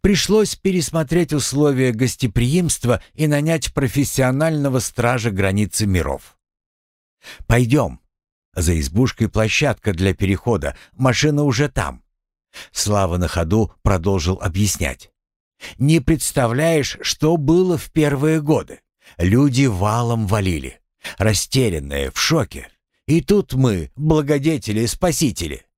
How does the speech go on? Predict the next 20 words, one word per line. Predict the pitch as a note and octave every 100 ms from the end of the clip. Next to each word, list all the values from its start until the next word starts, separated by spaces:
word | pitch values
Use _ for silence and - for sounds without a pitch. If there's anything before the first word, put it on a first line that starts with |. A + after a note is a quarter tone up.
| _ -
Гляньте, | D3 D3 E3+ G#3 G3+ C3 B2 C3
народ, | A#2 F#3 E3+ B2 F2 - _ _
если | A#2 A#2 B2+ - C3+
включить | - C#3+ C3+ D3 C3
мозги, | A#2 C3 G#2 B2 F3 D3+ -
не | A#2 C#3
все | - C3 B2+
так | - A#2+ A#2
страшно». | - - D#3 F3+ D3 - D#2 B1+ _ _ _ _ _ _ _ _ - - -
На | E2+
Приречье | - E2+ G#2+ E3 - C3+ C#3+
обрушились | B2 A2 D3 - C3 C#3 B2 -
убийства, | C3 F#2+ G#2 F2 - E2 D2 - -
проклятия, | C#3 - A2+ G#2+ F#2 - F2+ F#2+
поджоги | C#3 A#2 G2+ C#3+ C3+ C3
наших | A2+ A2+ B2+ G#2
домов | C3 A2+ D#2 - - - -
и | F2+
так | F#2 C#2+ D2+
далее | A#2 C3 A#2 G#2